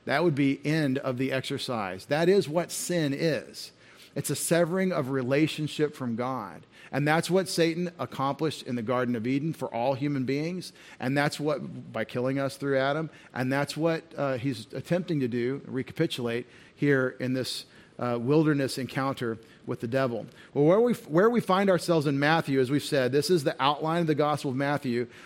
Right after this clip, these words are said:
And I want to refresh you so you always remember from now on and forevermore that the way Matthew wrote his portrayal of Christ and his work is he described the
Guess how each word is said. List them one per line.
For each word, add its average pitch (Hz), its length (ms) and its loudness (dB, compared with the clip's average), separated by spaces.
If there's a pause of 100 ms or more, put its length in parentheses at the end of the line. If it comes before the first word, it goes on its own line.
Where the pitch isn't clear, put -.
(140)
And 139 120 2
I 139 40 6
want 165 240 4
to 208 60 6
refresh 196 580 4
you 156 180 0
so 156 120 -2
you 143 300 0
always 196 380 4
remember 190 320 4
from 151 240 0
now 160 220 0
on 139 240 0
and 120 60 -4
forevermore 143 720 -2 (480)
that 156 100 2
the 165 80 2
way 160 160 4
Matthew 190 460 4
wrote 185 240 4
his 185 480 4 (480)
portrayal 170 640 4
of 127 120 -2
Christ 165 440 2
and 147 80 2
his 127 120 -2
work 139 420 2 (280)
is 147 160 0
he 165 80 6
described 175 680 0
the 160 120 2